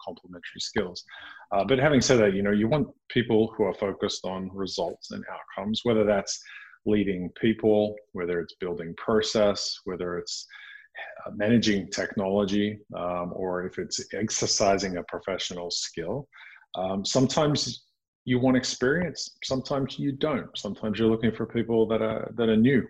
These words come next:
and you want to, uh, help them gain experience, and you're looking for their raw talent or potential. When you are looking for people who are, you know, needed to produce outcomes, you're generally looking at their experience, what they've done, what they've seen,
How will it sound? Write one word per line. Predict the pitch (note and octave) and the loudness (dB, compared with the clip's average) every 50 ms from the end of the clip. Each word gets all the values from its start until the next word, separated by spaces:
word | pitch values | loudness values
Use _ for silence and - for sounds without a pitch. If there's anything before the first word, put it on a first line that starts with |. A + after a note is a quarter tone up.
| - - | -8 -12
and | G2 F#2+ F#2 | -10 -6 -6
you | F#2+ F#2 | -4 -4
want | F#2 G2 G2 G2+ G2 - - | -2 -2 -2 -2 -4 -6 -2
to, | - G#2+ G2+ G2+ G2+ G2+ G2 | 0 2 2 4 4 2 2
uh, | F#2+ G2+ G2+ G2+ - - - - - - - - _ | 2 2 2 0 0 -2 -10 -20 -20 -20 -20 -18 _
help | - C3 B2+ - | 0 0 2 4
them | - C3 A#2+ A2 | 6 6 6 6
gain | - A#2 G#2+ C3 C#3+ C3+ A#2+ - | 6 6 6 6 6 4 2 0
experience, | G#2 - - - - - G2+ F#2 G2 A#2 C#3 D#3+ D#3 - A2 | -2 -4 -4 -6 -4 -2 -2 0 2 2 2 0 -2 -4 -6
and | G2+ F#2+ | -4 -2
you're | G2 G2+ | 0 2
looking | G#2 G#2+ G#2+ A#2 A2+ G#2 | 2 2 2 2 2 0
for | - - G#2+ | 0 -2 0
their | F#2+ G#2 G2+ G2 | 2 2 2 2
raw | F2+ F#2 G2+ G2 G2 F#2+ F#2+ F#2+ - _ _ _ _ | 2 0 0 0 2 0 0 -2 -4 _ _ _ _
talent | - - G#2 G#2+ G2+ F2+ E2+ - | -10 -6 -4 -4 -4 -4 -6 -8
or | F#2+ F2+ | -10 -10
potential. | - - - - - G2+ G2 - - F2+ E2+ - _ - - - - - - - - _ | -10 -10 -12 -8 -8 -8 -6 -6 -8 -10 -12 -14 _ -20 -20 -20 -20 -20 -20 -20 -12 _
When | - G#2 G#2 | 0 2 4
you | G#2 G#2 G2+ | 6 6 6
are | G2+ G#2+ A2+ | 6 6 6
looking | A2+ A2 G#2+ - A2 F#2+ | 6 4 4 4 0 0
for | - A2+ | 0 -2
people | G#2 - A2 G2+ - G#2+ G2+ G2+ | 0 0 0 0 2 2 2 2
who | G2 G#2+ G2+ G2 F#2+ F#2 F2 - - - | 2 0 0 0 0 -2 -4 -8 -12 -8
are, | G2+ G2+ F#2+ F#2+ F#2 F2+ F2+ F2+ F2+ - _ _ _ _ | -4 -2 0 0 0 0 -2 -2 -4 -6 _ _ _ _
you | - F#2+ F2+ | -10 -8 -8
know, | F2 E2+ | -6 -6
needed | E2+ E2+ F2+ G2 G2+ G2 G2 F#2 E2+ E2 - - | -6 -4 -2 0 0 2 2 0 0 -2 -6 -6
to | - G2 F2+ F2+ F2 D#2+ - | -4 -4 -2 -2 -4 -6 -6
produce | - G2+ E2 F2 G2 G2+ - - | -6 -6 -4 -2 -2 -2 0 -2
outcomes, | F2+ E2 E2 - - F#2+ F2+ F2+ - | -4 -4 -6 -6 -6 -6 -6 -6 -4
you're | G#2 G2+ | -4 -4
generally | F#2+ - - A2+ A#2+ B2 A#2 A2 G2+ | -2 -2 0 2 2 4 4 2 2
looking | G2 G2+ G2 - G2+ F#2 F2 | 2 0 -2 -2 -4 -6 -6
at | F2 E2+ | -8 -8
their | - E2+ D#2+ | -8 -10 -10
experience, | - - - - - F#2+ F#2 F#2+ F#2 F2 E2+ - - - | -10 -8 -10 -8 -6 -4 -4 -4 -4 -4 -6 -10 -10 -10
what | F#2 F2 - | -10 -8 -6
they've | F#2 E2+ - | -8 -8 -2
done, | - G2 F#2+ G2 F#2+ F#2+ F#2+ F#2 - - - - - - - _ _ | -2 0 0 2 2 0 0 -2 -4 -10 -18 -20 -20 -20 -20 _ _
what | - - | -10 -6
they've | G2+ F#2+ - | -4 -2 -2
seen, | - - - A2 G#2 G2+ G2 G2 G2+ G2 G2 F#2+ G2 | 0 0 0 0 0 0 0 0 0 0 -2 -4 -6